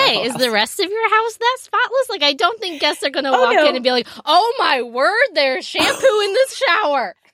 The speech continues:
Speaker 2: <laughs>
Speaker 1: No, no. None of the rest of the house is tidy. Maybe that's why I feel so protective of it. It's like our one little, like, I can walk in there and be like, "This is lovely." And it's <laughs> like,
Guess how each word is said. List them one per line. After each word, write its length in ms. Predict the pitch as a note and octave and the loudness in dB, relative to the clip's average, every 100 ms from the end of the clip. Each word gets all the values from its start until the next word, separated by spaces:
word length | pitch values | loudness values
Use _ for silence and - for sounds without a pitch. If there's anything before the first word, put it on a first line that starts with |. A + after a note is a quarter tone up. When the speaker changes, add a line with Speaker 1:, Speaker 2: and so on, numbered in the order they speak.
| _ _ _ - | _ _ _ -20
Speaker 2:
<laughs> 80 | - _ F#5+ - _ _ G#4+ _ _ _ - - - - _ - | -20 _ -20 -20 _ _ _ _ _ _ -12 -10 -10 -12 _ -8
Speaker 1:
No, 140 | G#4+ A4 | -2 2
no. 320 | D#4+ B3+ - _ D4+ G4 G#4+ F#4 B3+ D#4+ | 4 2 0 _ -18 -10 -8 -8 -10 -2
None 180 | F4 G4 | 2 2
of 80 | F#4+ | 2
the 80 | F4 | 2
rest 180 | E4 D4+ | 2 2
of 80 | |
the 120 | B3 D4 | 2 2
house 180 | C#4+ | -2
is 120 | - - | -6 0
tidy. 480 | B3 A3+ A3+ A3+ _ | 2 2 0 -6 _
Maybe 240 | C#4 - | 2 2
that's 240 | - F4 E4+ | 2 2 4
why 80 | B3+ | 2
I 40 | |
feel 180 | - D#4 | 2 0
so 140 | D4+ | 0
protective 540 | - B3 A3 F#3+ F#3+ F#3 | -2 -2 -2 -2 -2 -2
of 120 | F3+ | -2
it. 140 | F#3 | 2
It's 160 | B3 - | 2 2
like 180 | C#4+ D4 | 0 2
our 160 | D#4+ | 0
one 240 | A#3+ - - | 0 -6 -6
little, 380 | - F3 - _ _ _ _ - | -6 -6 -6 _ _ _ _ -2
like, 260 | D#3+ - - | -2 -2 -2
I 100 | E4 | -2
can 160 | F4+ | 0
walk 180 | D4+ D#4+ | -2 -2
in 80 | E4 | -4
there 100 | C#4+ | -4
and 60 | C4 | -4
be 100 | C4 | -4
like, 240 | B3+ - | -4 -4
"This 260 | G#4 C5 E4 | -2 -2 -2
is 220 | A#3 B3 | -2 -4
lovely." 680 | G3+ A3+ A4+ B3+ G#3+ F#3 | -2 2 2 2 -2 0
And 100 | G3 | 2
it's 380 | G#3 A3 - - | 0 0 -4 -4
<laughs> 0 | |
like, 500 | B3 G#3 - G#3 - | -2 -2 0 -2 -2